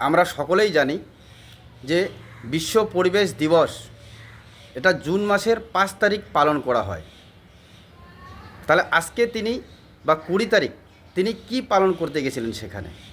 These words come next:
আন্তর্জাতিক সমুদ্র স্বচ্ছতা দিবস পালন করতে গেছেন, কিন্তু যেটা আন্তর্জাতিক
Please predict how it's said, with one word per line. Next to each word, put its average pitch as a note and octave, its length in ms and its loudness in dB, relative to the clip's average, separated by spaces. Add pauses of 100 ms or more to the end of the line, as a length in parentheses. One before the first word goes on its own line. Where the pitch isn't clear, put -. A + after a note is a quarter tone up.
(1700)
আন্তর্জাতিক G3+ 640 0 (300)
সমুদ্র D#3+ 300 -4 (120)
স্বচ্ছতা D3+ 380 0
দিবস A2+ 320 -2 (1300)
পালন C#3 220 2 (100)
করতে A2 260 -6
গেছেন, - 240 -10 (1120)
কিন্তু D#3 200 -2 (100)
যেটা F#3+ 160 2 (200)
আন্তর্জাতিক F#3+ 600 0